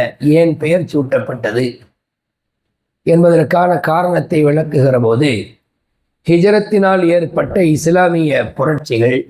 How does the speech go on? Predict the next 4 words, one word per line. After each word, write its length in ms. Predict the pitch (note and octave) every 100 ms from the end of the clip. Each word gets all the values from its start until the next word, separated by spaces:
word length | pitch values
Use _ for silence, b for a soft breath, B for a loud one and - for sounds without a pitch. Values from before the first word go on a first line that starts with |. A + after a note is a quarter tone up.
| _ _ _ _ _ _
இஸ்லாமிய 580 | D#3 F3 F#3+ G3 F#3 F3 D3+
வளர்ச்சிகளை 640 | D#3+ G3 F#3+ F3+ E3+ E3+ D#3
நாம் 260 | D3+ C#3+ D3 -
கொஞ்சம் 480 | G3+ G#3 G3 G3